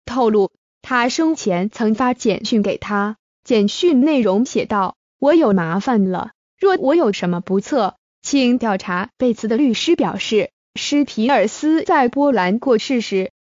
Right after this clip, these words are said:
他的笔电仍有许多资料，但死后资料却全部消失，怀疑是遭到波兰当局删除，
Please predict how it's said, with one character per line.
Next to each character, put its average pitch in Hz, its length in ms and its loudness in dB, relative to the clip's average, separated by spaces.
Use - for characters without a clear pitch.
他 311 160 -2
的 254 100 0
笔 202 220 -4
电 196 240 0
仍 254 220 4
有 349 180 4
许 214 260 -4
多 294 240 0
资 262 160 -2
料， 247 360 0
但 359 200 2
死 190 200 -4
后 208 280 -2
资 208 140 -2
料 196 260 0
却 262 200 0
全 208 340 0
部 359 140 2
消 254 260 0
失， 302 400 0
怀 214 240 0
疑 262 400 2
是 - 260 -2
遭 226 220 0
到 202 160 2
波 285 240 0
兰 214 200 2
当 302 180 0
局 233 160 -2
删 262 260 2
除， 190 460 -4